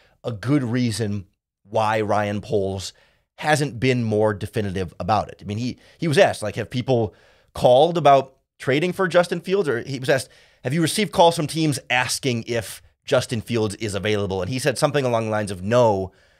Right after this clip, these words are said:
no one has asked us that specifically yet." Like, they haven't res-, spe-, specifically gotten trade calls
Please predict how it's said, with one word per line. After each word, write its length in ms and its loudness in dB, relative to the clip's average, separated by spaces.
no 160 2
one 180 4
has 300 0
asked 500 -4
us 300 -4
that 380 -2
specifically 960 -6
yet." 480 -8
Like, 260 -8
they 100 -4
haven't 300 2
res-, 200 -4
spe-, 380 0
specifically 680 0
gotten 260 4
trade 280 0
calls 360 2